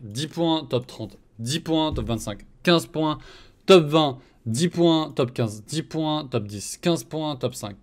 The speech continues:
quinze points. Top trois, dix points. Top deux, vingt-cinq points. Et top un, cinquante points. Du coup, on va regarder après en duo et en trio. Donc ça fait combien au total ? Ça fait dix, vingt, trente, euh, quarante-cinq, cinquante-cinq, euh,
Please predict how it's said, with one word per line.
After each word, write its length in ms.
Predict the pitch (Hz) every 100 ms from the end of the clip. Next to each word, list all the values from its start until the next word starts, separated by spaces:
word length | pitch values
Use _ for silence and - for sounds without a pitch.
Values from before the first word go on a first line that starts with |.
| -
quinze 240 | 175 147
points. 380 | - 156 151 143
Top 180 | 123 113
trois, 320 | - 107 117 _
dix 160 | 131 156
points. 320 | - 156 151
Top 200 | 127 104
deux, 140 | 101 110
vingt-cinq 440 | 101 156 - 127
points. 200 | 151 160 - - _ -
Et 100 | 113
top 220 | 127 131
un, 100 | 160
cinquante 880 | 160 - - - 226 208 202 180 -
points. 240 | 131 95 - - - - - 123
Du 160 | 143
coup, 300 | 151 190 208
on 80 | 151
va 60 | 135
regarder 180 | 147 156
après 160 | -
en 60 | 147
duo 160 | 143
et 20 | 143
en 80 |
trio. 400 | 127 147 151 180
Donc 160 | 127 127
ça 80 | 127
fait 80 | 147
combien 180 | 147
au 40 | 123
total ? 360 | 107 110 98 - - - -
Ça 180 | - 123
fait 180 | 123 101
dix, 400 | 117 165 - -
vingt, 420 | 101 120 147 - _ _
trente, 420 | - - 135 131 - _ - -
euh, 440 | 104 95 92 90 90
quarante-cinq, 680 | - 147 139 127 131 113 113
cinquante-cinq, 960 | - 156 135 143 127 - 143 147 -
euh, 380 | 156 151 156 156